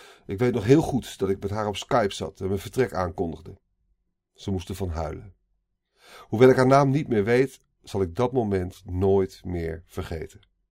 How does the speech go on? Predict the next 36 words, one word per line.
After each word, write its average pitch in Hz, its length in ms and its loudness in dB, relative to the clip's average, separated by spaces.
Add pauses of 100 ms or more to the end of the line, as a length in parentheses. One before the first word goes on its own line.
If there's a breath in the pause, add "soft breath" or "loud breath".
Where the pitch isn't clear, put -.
(340)
In 120 140 -2
mijn 107 120 0
enthousiasme 101 640 -2
praatte 104 380 -6
ik 92 100 -10
vooral 101 380 -2
over 92 240 -2
hoe 92 160 -4
blij 104 280 -2
ik 85 120 -6
was 87 180 -8
dat 90 100 -10
ik 82 60 -10
eindelijk 98 340 -6
weer 95 140 -10
terug - 360 -6
kon 95 160 -4
naar 95 140 0
mijn 95 200 0 (300 loud breath)
echte 101 460 -4
leven. 87 520 -8 (600)
Pas 101 200 -8
na 135 320 2
ons 131 180 0
gesprek - 540 -8 (400 soft breath)
kwam 120 160 -2
het 101 140 -2
besef 101 360 -6
dat 92 140 -10
zij 113 300 -2
die 90 120 -6
stap 87 300 -8 (200)
nooit 107 520 -4
meer 90 260 -4
kan 82 240 -8
maken. 80 460 -10